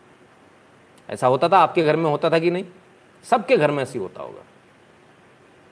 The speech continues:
है ना? सबके यहाँ होता था ना? उस समय गौरैया चिड़िया बहुत हुआ करती थी, आजकल तो दिखती ही नहीं है।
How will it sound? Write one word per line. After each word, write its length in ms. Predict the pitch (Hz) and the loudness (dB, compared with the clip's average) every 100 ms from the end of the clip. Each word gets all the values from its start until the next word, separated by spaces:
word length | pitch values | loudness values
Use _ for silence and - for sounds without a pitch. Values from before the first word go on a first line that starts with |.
| _ - | _ -12
है 60 | |
ना? 100 | 285 - - _ _ _ | -12 -14 -20 _ _ _
सबके 240 | - - | -10 -4
यहाँ 60 | 170 | -2
होता 160 | 180 | -2
था 120 | 247 320 | -4 -8
ना? 140 | 262 - _ _ _ _ | -12 -18 _ _ _ _
उस 60 | - | -10
समय 160 | 139 131 | -8 -2
गौरैया 300 | 131 131 131 | 0 2 0
चिड़िया 240 | 131 131 | -2 -4
बहुत 240 | 110 123 | -2 -4
हुआ 120 | 127 117 | -4 -4
करती 220 | 113 123 | -6 -4
थी, 20 | |
आजकल 240 | 123 127 120 | -6 -4 -6
तो 80 | |
दिखती 260 | 117 120 151 | -6 -8 -8
ही 60 | 147 | -10
नहीं 120 | |
है। 80 | 110 | -12